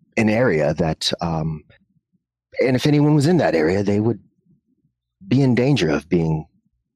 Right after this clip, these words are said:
hit with these. So, so be careful with them. Be careful.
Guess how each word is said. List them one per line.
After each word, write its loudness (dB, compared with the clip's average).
hit -2
with -4
these. -2
So, 0
so 0
be 0
careful -2
with -10
them. -10
Be 0
careful. -12